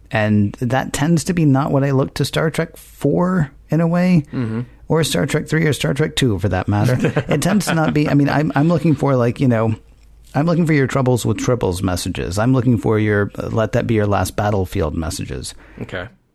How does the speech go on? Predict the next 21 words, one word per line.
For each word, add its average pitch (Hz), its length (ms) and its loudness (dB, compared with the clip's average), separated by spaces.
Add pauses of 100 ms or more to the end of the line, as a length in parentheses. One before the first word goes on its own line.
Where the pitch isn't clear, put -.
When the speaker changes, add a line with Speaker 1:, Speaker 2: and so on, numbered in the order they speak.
(360)
Speaker 1:
And 127 100 0
I 139 80 2
did 151 220 2
say 165 180 0
that 135 140 2
I 127 40 2
was 123 120 -2
gonna 139 180 0
have 127 140 0
to 135 80 -4
sort 131 160 0
of 113 200 -4
change 127 640 2
the 120 100 0
way 110 180 2
I 101 160 -2
watched 104 580 -2
these 104 240 -2
episodes. 95 640 -6 (680)
Do 123 180 2
I 120 160 2